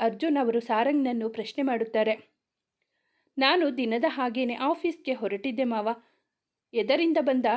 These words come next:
ಟಿ ಟಿ ಗಾಡಿ ಅವನು ಒನ್ ವೇದಲ್ಲಿ ಬಂದು ಗುದ್ಬಿಟ್ಟ. ಕುಡ್ದಿದ್ದ ಅನ್ಸುತ್ತೆ. ಗಾಬರಿಗೆ ಗಾಡಿ ಬಿಟ್ಟಾಕಿ ಓಡೋಗಿದ್ದಾನಂತೆ. ಗಾಡಿ ಸೀಜ್ ಮಾಡಿದ್ದಾರೆ. ನಾನು ತಕ್ಷಣ ಎಡಕ್ಕೆ ಬಿದ್ದೆ. ಬೆನ್ನಿಗೆ ಸ್ವಲ್ಪ ಏಟಾಯ್ತು.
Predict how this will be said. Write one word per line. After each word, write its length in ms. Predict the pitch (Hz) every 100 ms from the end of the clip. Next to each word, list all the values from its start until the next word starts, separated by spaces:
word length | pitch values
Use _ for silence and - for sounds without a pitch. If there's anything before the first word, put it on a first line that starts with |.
| 247
ಟಿ 140 | 302
ಟಿ 180 | 339 349
ಗಾಡಿ 320 | 254 254 233
ಅವನು 560 | 262 247 233 233 _ _
ಒನ್ 300 | 226 247 320
ವೇದಲ್ಲಿ 440 | 349 349 247 247 233
ಬಂದು 380 | 214 247 254 240
ಗುದ್ಬಿಟ್ಟ. 500 | 226 185 220 247 247 - _ _ _
ಕುಡ್ದಿದ್ದ 420 | - 233 262 302 330
ಅನ್ಸುತ್ತೆ. 640 | 247 226 240 196 - _ -
ಗಾಬರಿಗೆ 580 | 240 254 320 311 226 247
ಗಾಡಿ 360 | 247 196 254
ಬಿಟ್ಟಾಕಿ 640 | 220 220 247 262 254 220 240 - _ _ _ _ -
ಓಡೋಗಿದ್ದಾನಂತೆ. 1000 | 226 311 240 262 202 226 220 214 190 - _ -
ಗಾಡಿ 300 | 208 247 302
ಸೀಜ್ 320 | - 233 240
ಮಾಡಿದ್ದಾರೆ. 480 | 247 220 220 214 - _
ನಾನು 280 | 233 302 320
ತಕ್ಷಣ 380 | 240 220 - 285
ಎಡಕ್ಕೆ 400 | 220 214 226 269
ಬಿದ್ದೆ. 340 | 220 202 -
ಬೆನ್ನಿಗೆ 380 | 202 220 302 339
ಸ್ವಲ್ಪ 280 | 320 294 233
ಏಟಾಯ್ತು. 500 | 240 220 185 214 214